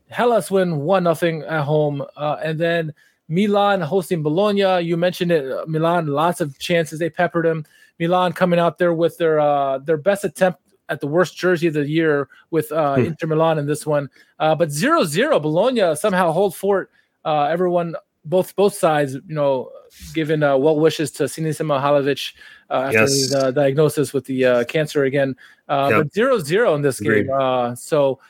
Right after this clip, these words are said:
Speaker 1: that, um, puts now Milan one point ahead of Napoli in the Scudetto race and, uh, four points on Inter. So where do you wanna start with this?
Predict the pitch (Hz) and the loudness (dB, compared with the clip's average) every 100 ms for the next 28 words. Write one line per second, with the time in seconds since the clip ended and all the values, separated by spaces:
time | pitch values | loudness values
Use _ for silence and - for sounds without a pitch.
0 | _ _ _ _ 185 160 170 180 - 185 | _ _ _ _ -14 -2 0 0 0 0
1 | 175 165 156 151 - - 190 196 185 180 | 2 2 -2 -6 -8 -4 -2 0 0 2
2 | 175 160 131 135 185 214 - 196 190 170 | 2 0 -4 -2 0 0 -2 -2 0 0
3 | 156 175 156 131 139 151 156 160 165 156 | 0 2 0 -2 -8 -2 0 0 0 -2
4 | 139 - 143 135 135 165 233 247 - 165 | -4 -4 0 0 0 2 2 0 -6 -4
5 | 151 147 143 143 139 135 135 - - 190 | 0 0 0 0 2 4 2 0 0 2
6 | 185 165 156 139 - 175 - 147 127 - | 2 2 2 0 -2 -6 -2 0 0 0
7 | 143 127 117 - - _ _ _ 147 247 | 2 4 2 -4 -20 _ _ _ 0 4
8 | 349 311 185 180 185 107 80 - - | 4 2 2 2 0 -2 -6 -8 -14